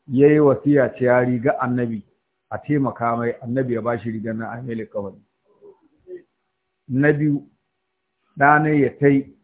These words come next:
ya faɗa ma annabi, ya yi mai sallah. Suka ce, "Oh, wato mu ya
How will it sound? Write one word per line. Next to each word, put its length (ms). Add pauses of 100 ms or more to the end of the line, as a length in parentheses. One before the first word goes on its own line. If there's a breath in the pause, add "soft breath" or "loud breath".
ya 180
faɗa 300
ma 140
annabi, 400
ya 60
yi 60
mai 240
sallah. 380 (1000)
Suka 280
ce, 120 (140)
"Oh, 1120 (560)
wato 360
mu 200
ya 140